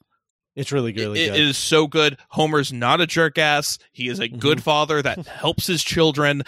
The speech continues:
Speaker 2: and
Speaker 1: <laughs>
Speaker 2: it has some great theme park parody in the, at the, in the first act. It's so good.
Speaker 1: <laughs> A jerk ass. <laughs> Um,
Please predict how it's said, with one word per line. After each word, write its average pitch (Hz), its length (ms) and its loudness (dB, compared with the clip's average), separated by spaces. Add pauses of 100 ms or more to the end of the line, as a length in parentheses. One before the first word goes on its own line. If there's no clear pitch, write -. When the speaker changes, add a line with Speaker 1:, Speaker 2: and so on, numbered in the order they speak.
(260)
Speaker 2:
and 135 460 0 (120)
Speaker 1:
<laughs> 147 100 -8
Speaker 2:
it 139 120 2
has 139 260 0
some 135 160 -8
great 147 260 0
theme 135 180 -2
park 123 220 -4
parody 120 400 -4
in 123 240 -6
the, 120 260 -4
at 120 140 -8
the, 123 140 -4
in 127 80 -12
the 123 80 -6
first 113 280 -8
act. 92 280 -10
It's - 120 -8
so 127 160 2
good. 95 220 -10 (360)
Speaker 1:
<laughs> - 440 -14
A 190 80 2
jerk - 580 -4 (160)
ass. - 580 -6
<laughs> 143 1160 -6 (580)
Um, 196 680 4